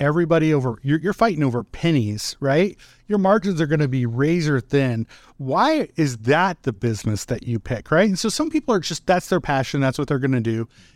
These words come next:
And they're gonna have, their, their price is gonna be dictated by the market, right? Um, there's gonna be some people that, um, what you're able to do is add so much value to people's lives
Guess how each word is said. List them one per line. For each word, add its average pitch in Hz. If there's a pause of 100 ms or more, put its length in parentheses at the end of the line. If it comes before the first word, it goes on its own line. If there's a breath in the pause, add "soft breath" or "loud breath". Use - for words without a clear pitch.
And 143
they're 156
gonna 156
have, 135
their, 156
their 180
price 151
is 120
gonna 123
be 113
dictated 107
by 101
the 92
market, 90
right? 143 (500 soft breath)
Um, 156 (260)
there's 214
gonna 226
be 220
some 196
people 170
that, 143 (400)
um, 127 (160)
what 165
you're 180
able 156
to 131
do 131
is 127
add 143
so 156
much 160
value 139
to 147
people's 151
lives 156